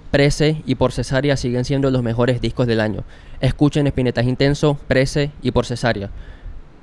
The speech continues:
Postdata. Hoy la Vinotinto juega contra México en la noche. Si quieren aportar el crecimiento del canal, apóyennos con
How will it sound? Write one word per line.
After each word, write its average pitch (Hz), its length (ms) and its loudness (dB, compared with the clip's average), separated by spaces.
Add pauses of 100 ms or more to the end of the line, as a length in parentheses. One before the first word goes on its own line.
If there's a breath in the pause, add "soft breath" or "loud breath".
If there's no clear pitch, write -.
(140)
Postdata. 135 500 4 (380)
Hoy 139 140 6
la 147 100 6
Vinotinto 151 500 4
juega 131 240 2
contra 135 260 2
México 139 320 4
en 131 60 2
la 120 100 0
noche. 113 300 -4 (520 loud breath)
Si - 200 -2
quieren 156 220 4
aportar 139 360 2
el 139 80 0
crecimiento 131 480 0
del 139 120 4
canal, 143 360 2 (500 loud breath)
apóyennos 143 600 4
con 143 380 4